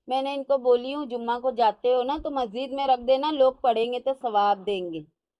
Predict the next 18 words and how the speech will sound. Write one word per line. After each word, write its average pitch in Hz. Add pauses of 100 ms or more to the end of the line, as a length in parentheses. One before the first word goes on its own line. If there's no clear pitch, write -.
(280)
बजाओ 233
भाई 269
तालियां, 254
लोग 254
पढ़ेंगे 302
उसका 302
सवाब 269
चाहिए 240
इनको, 220
ये 240
खुद 240
नहीं 277
पढ़ेंगे। 220 (720)
तस्वीर 262
कहाँ 277
से 302
खरीदी 269
पिटारा? 277